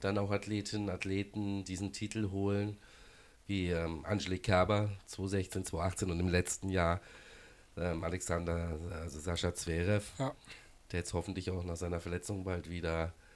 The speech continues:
Speaker 1: durchstartet, ja, dann ist es natürlich besonders schön.
Speaker 2: Mhm.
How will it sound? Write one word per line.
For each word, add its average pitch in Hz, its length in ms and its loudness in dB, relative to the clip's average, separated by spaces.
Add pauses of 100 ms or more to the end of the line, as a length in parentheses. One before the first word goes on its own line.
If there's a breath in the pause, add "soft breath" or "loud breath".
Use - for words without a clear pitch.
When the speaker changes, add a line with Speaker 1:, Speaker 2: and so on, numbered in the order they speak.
(140 soft breath)
Speaker 1:
durchstartet, 101 920 4 (440 soft breath)
ja, 82 280 4 (260)
dann 80 140 -8
ist 87 160 -6
es 90 100 -6
natürlich 92 260 -6
besonders 90 680 -4 (160)
schön. 69 360 0 (200)
Speaker 2:
Mhm. 123 260 -2